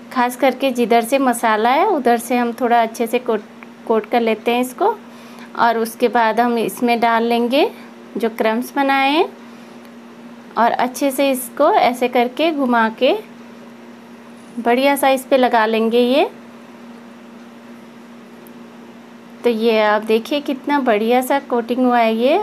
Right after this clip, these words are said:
अच्छा भी लग रहा है। तो सारे ही बना के हमने तैयार कर लिए हैं। तो चलते हैं गैस की तरफ। तो इधर हमने दो बड़े चम्मच तेल गरम करने रख दिया था। तेल गरम हो गया है, गैस को मीडियम पे ही रखेंगे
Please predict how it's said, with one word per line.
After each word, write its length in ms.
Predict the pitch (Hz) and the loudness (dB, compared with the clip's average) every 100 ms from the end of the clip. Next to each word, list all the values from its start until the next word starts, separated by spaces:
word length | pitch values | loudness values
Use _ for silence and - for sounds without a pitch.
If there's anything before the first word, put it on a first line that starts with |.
| 392 | -2
अच्छा 420 | - 226 - 262 | -4 -6 -2 -2
भी 100 | 269 | 0
लग 200 | 262 233 | 0 2
रहा 140 | 226 | 2
है। 200 | 226 330 - - - - - - | 2 0 -4 -14 -20 -20 -20 -6
तो 80 | 269 | -4
सारे 340 | 269 254 247 | 0 0 2
ही 80 | 285 | 0
बना 300 | 277 262 254 | 0 2 0
के 140 | 254 302 | 0 0
हमने 260 | 294 269 269 | 0 -2 0
तैयार 440 | 240 220 220 254 | 0 2 2 0
कर 140 | 285 | 0
लिए 220 | 277 262 269 | 0 0 0
हैं। 180 | 311 508 - - - | 0 -2 -6 -16 -6
तो 80 | 254 | -4
चलते 360 | 262 254 254 | 2 2 2
हैं 140 | 285 254 | -2 0
गैस 260 | 214 208 | 0 0
की 140 | - 254 | -2 -2
तरफ। 440 | 254 269 349 - - - - - - - - - - - - - - - - - - - | 2 4 2 -2 -12 -20 -20 -20 -20 -20 -20 -20 -20 -20 -20 -20 -20 -20 -20 -20 -20 -2
तो 60 | 233 | 2
इधर 300 | 233 220 254 | 2 4 4
हमने 320 | 285 285 285 | 4 2 2
दो 180 | 254 254 | 2 2
बड़े 240 | 247 254 254 | 4 2 2
चम्मच 340 | 254 240 247 | 2 2 0
तेल 300 | 247 226 214 | 0 0 2
गरम 260 | 226 254 269 | 2 2 2
करने 280 | 269 269 294 | 0 0 2
रख 160 | 294 262 | 0 0
दिया 220 | 294 294 | 2 2
था। 160 | 302 370 | 2 0
तेल 320 | - 285 240 247 | 2 2 2 2
गरम 320 | 240 226 254 | 2 2 2
हो 160 | 330 302 | 2 0
गया 220 | 285 285 | 2 4
है, 200 | 311 240 | 4 4
गैस 260 | 240 247 247 | 2 2 0
को 140 | 277 | -2
मीडियम 380 | 269 220 226 240 | 0 2 2 2
पे 100 | 254 | 2
ही 180 | 269 311 | 2 2
रखेंगे 580 | 311 302 302 294 302 403 | 0 0 0 0 2 2